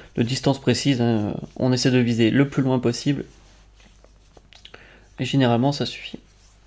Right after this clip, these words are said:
Je positionne la deuxième. On va essayer différents appâts, mais bon. Je pense que les chineurs,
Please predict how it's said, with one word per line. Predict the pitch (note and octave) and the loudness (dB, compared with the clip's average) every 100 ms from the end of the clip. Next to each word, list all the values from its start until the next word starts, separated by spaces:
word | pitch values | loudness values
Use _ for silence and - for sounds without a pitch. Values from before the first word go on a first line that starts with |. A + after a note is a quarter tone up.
| _ _ - - - - - - - - - - _ _ _ _ - - - - - - - - - - | _ _ -20 -20 -20 -20 -20 -20 -20 -20 -20 -20 _ _ _ _ -20 -20 -20 -20 -20 -20 -20 -20 -20 -14
Je | - | -12
positionne | - B2+ B2 C3 - F2+ - | -6 -4 -4 -6 -4 -2 -2
la | |
deuxième. | B2 A#2+ A2 C3 D3 D3+ D#3 - | 0 -2 -2 0 2 2 2 -2
On | C3+ | -8
va | C3+ | -8
essayer | C3 - B2+ | -8 -4 -2
différents | A#2 A#2 C3 B2 A#2 | -2 -2 0 0 2
appâts, | A2+ D3 D3+ | 0 4 4
mais | D3 A#2+ | 6 4
bon. | A2 A2+ - - _ _ _ _ _ _ _ _ _ _ _ _ - - - - _ - | 0 -4 -12 -20 _ _ _ _ _ _ _ _ _ _ _ _ -20 -20 -20 -20 _ -20
Je | - - | -20 -10
pense | C#3 C3 | -8 -4
que | - C3+ - - - | -2 -2 -4 -14 -2
les | C#3 C#3+ | 0 0
chineurs, | - C#3+ C#3+ D3+ D#3 | 0 2 4 2 0